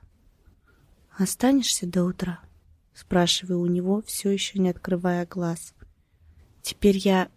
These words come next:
не могу это сделать из-за неловкости. Завтра, наверное, придётся бегать от него целый день.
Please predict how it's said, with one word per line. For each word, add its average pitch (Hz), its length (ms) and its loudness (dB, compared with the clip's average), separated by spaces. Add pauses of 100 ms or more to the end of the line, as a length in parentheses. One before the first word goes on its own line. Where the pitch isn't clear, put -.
не 202 100 2
могу 190 360 2
это 156 240 -2
сделать - 520 -8
из-за 175 240 -2
неловкости. 175 760 -4 (800)
Завтра, 220 460 2
наверное, 233 520 0
придётся 185 540 -4
бегать 190 420 0
от 185 160 -4
него 196 200 -2
целый 185 480 -2
день. 160 360 -4